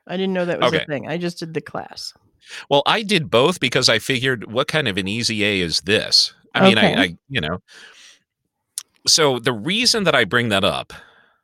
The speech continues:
Speaker 2: and I'm sorry I forgot that we were in that class together.
Speaker 1: <laughs>
Speaker 2: Um, <laughs> well, I'm old.
Speaker 1: Uh, you know, yeah.
Speaker 2: <laughs>
Speaker 1: Sure.
Speaker 2: Hey, don't, don't agree. God damn it.
Speaker 1: <laughs> Come on, dude. Seriously.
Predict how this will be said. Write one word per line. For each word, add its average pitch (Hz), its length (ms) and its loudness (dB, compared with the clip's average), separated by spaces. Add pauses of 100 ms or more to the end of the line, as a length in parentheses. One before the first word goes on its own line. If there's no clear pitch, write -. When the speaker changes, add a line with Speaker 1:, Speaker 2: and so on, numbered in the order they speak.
(580)
Speaker 2:
and 87 120 -4
I'm 85 80 -4
sorry 78 320 0
I 69 40 -8
forgot 69 360 -12
that 64 180 -16
we 65 100 -14
were 58 120 -14
in 53 80 -16
that 52 160 -18
class - 240 -16
together. 60 240 -16 (280)
Speaker 1:
<laughs> 349 460 8
Speaker 2:
Um, 95 380 2 (300)
<laughs> - 440 -6
well, 285 120 2
I'm 226 120 4
old. 170 480 6 (160)
Speaker 1:
Uh, 226 280 4
you 262 200 6
know, 208 240 4
yeah. 220 260 -2 (180)
Speaker 2:
<laughs> 226 120 -4 (520)
Speaker 1:
Sure. 214 200 2 (480)
Speaker 2:
Hey, 427 340 4
don't, 262 340 2 (640)
don't 247 220 -2
agree. 123 800 -4 (320)
God 370 260 0
damn 135 280 2
it. - 180 -4
Speaker 1:
<laughs> - 1080 -12
Come 285 220 0
on, 139 240 -4
dude. 185 300 0
Seriously. - 480 -8